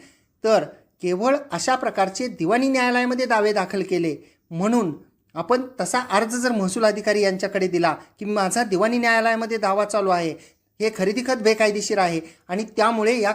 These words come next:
खरेदी खताची नोंद त्या मिळकत पत्रिकेवर किंवा सातबाराच्या उतार्यावर नोंदवू नये," तर अशा परिस्थितीमध्ये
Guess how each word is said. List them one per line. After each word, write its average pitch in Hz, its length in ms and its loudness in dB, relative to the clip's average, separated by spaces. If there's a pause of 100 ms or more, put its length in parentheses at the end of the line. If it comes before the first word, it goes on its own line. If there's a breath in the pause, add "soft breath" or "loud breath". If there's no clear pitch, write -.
खरेदी 208 280 -4
खताची 202 340 -4
नोंद 196 280 -2 (360 loud breath)
त्या 214 180 4 (160)
मिळकत 180 260 -2
पत्रिकेवर 202 640 0 (240 loud breath)
किंवा 240 160 0
सातबाराच्या 226 540 0
उतार्यावर 220 460 2
नोंदवू 190 340 0
नये," 160 220 -2 (260 loud breath)
तर 220 160 -4
अशा 214 220 0
परिस्थितीमध्ये 214 760 -2